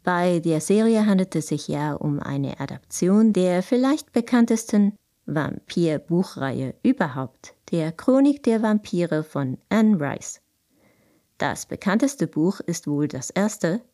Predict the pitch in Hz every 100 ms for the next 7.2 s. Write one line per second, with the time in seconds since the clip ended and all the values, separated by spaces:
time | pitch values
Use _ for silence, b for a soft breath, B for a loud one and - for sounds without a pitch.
0 | _ 214 208 233 233 214 202 - 156 147
1 | - - 196 208 208 202 - 302 311 262
2 | - 185 190 180 185 180 - 254 254 247
3 | 247 208 208 - 151 135 127 - b b
4 | b b 247 269 - 165 143 - 220 -
5 | - - 143 - - 190 226 233 226 254
6 | 247 220 - 156 156 147 120 127 - -
7 | -